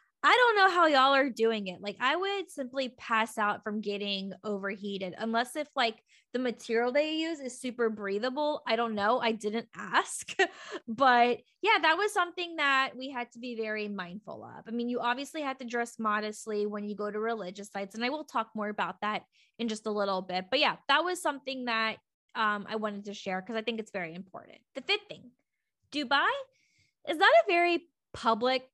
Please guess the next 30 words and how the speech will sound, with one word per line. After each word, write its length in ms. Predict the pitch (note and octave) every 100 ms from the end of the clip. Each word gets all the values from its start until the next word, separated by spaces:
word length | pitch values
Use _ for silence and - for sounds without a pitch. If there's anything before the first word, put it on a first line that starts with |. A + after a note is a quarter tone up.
| _
transportation 720 | - B3+ A#3+ A3+ A3 G#3+ A3
friendly 340 | G#3+ G3 F#3
city. 500 | F#3+ - - - - _ _ _ _ _ _ _
There 140 | E4+
is 140 | G4 C#5+ C#5
a 20 |
metro 540 | C#4 G3 - B3 C4
there, 540 | C#4+ E4 E4 E4 E4+ -
um, 340 | B3+ A#3+ A#3+ B3
but 380 | - B3+ A#3+ A#3+ -
my 180 | A#3+ E4
friend 200 | A#4 A#4
and 100 | G#4+
I 40 | D4+
basically 440 | A3+ G#3+ A#3 A3+
had 280 | A3+ G3 G3
to 260 | - A#3 A3
Uber 460 | A#3+ A#3 A3 G#3+ - -
everywhere 720 | G#3+ G#3+ G#3+ G3+ F#3 D#3+ C#3
we 160 | C3+
went. 220 | A2+ - - _ _ _ _ _ _
So 680 | - - C#4+ B3+ B3 B3 B3
there 180 | A#3 C#4+
wasn't 460 | D4+ E4+ A4 B4 G#4
a 80 | D#4+
lot 260 | C4+ B3+
of, 100 | B3+
like, 200 | A#3+ A3
sidewalks. 640 | - G#3 G3 G#3+ B3+ C4+
It 100 | -